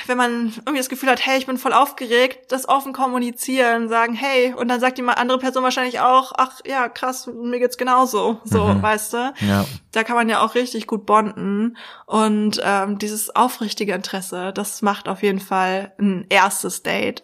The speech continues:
Speaker 1: zumindest aus. Wobei ich auch immer sagen muss, ich glaub, so ein erstes Date zählt eigentlich gar nicht so richtig,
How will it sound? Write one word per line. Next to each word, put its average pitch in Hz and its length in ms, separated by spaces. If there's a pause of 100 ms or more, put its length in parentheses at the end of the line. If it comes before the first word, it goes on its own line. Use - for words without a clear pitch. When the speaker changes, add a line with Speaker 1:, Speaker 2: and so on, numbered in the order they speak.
Speaker 1:
zumindest 185 640
aus. 185 400 (380)
Wobei 208 180
ich 214 140
auch - 80
immer 208 220
sagen 214 340
muss, 220 360
ich - 120
glaub, 214 120
so 220 80
ein 208 80
erstes 214 280
Date 202 240
zählt 214 280
eigentlich 180 280
gar - 160
nicht 185 120
so 202 100
richtig, 185 520